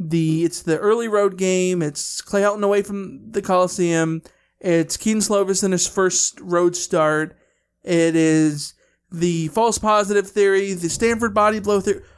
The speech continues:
All these things, reasons to fear. But on a, in a vacuum,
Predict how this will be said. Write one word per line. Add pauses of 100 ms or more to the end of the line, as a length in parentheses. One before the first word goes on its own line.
(220)
All
these
things,
reasons
to
fear. (500)
But (640)
on
a, (720)
in
a
vacuum,